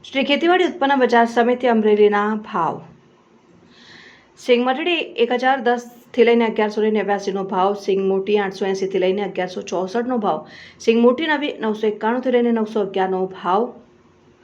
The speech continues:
સિંગદાણા ફાળા એક હજાર પચાસથી લઈને પંદરસો ને પાંચનો ભાવ, તલ સફેદ સત્તરસો પંચાણુંથી લઈને પચીસો ને ત્રીસનો ભાવ, તલ કાળા સત્યાવીસો ત્રીસથી લઈને પાંત્રીસો ને ચાલીસનો ભાવ, બાજરો ચારસો પચાસથી લઈને ચારસો નેવ્યાસીનો ભાવ,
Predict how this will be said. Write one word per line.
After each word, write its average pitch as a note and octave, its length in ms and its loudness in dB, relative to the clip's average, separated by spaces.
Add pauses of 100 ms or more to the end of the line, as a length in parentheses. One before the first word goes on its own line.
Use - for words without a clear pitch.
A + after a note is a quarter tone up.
(720)
સિંગદાણા C4 480 2
ફાળા C4 320 -2
એક A#3+ 160 -4
હજાર A#3 200 -4
પચાસથી G#3+ 520 -4
લઈને G#3 180 -2
પંદરસો F#3+ 480 -6
ને F#3 140 -8
પાંચનો F3 320 -10
ભાવ, F3+ 340 -4
તલ F#3+ 280 -2
સફેદ A3+ 420 -2
સત્તરસો A3+ 420 -4
પંચાણુંથી G3+ 480 -6
લઈને G3+ 220 -2
પચીસો F#3+ 480 -8
ને F#3 80 -8
ત્રીસનો F3+ 400 -10
ભાવ, E3+ 340 -4
તલ E3+ 180 -8
કાળા F#3+ 360 2 (400)
સત્યાવીસો D4+ 580 -2
ત્રીસથી D#4 400 -6
લઈને C#4+ 240 0
પાંત્રીસો B3 480 -4
ને A#3+ 80 -6
ચાલીસનો A3 480 -2
ભાવ, G3+ 240 -4
બાજરો G3 320 -2
ચારસો F#3+ 400 -6
પચાસથી G3+ 540 -2
લઈને F#3+ 220 -6
ચારસો F#3+ 440 -4 (480)
નેવ્યાસીનો C4 580 2
ભાવ, A#3 320 -4